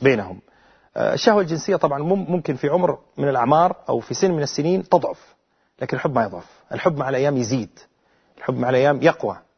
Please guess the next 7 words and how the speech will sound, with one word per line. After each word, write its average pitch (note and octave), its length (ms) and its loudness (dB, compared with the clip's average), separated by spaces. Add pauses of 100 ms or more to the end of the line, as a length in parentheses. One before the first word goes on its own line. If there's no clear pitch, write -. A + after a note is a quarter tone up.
(460)
آه، - 160 -10
لذلك F#3+ 560 2 (120)
أريدكم F3 480 2 (760)
أنكم C#3+ 220 0
تخرجوا C3+ 400 -2
هذه A#2+ 140 -2
الطاقة، G#2 440 -6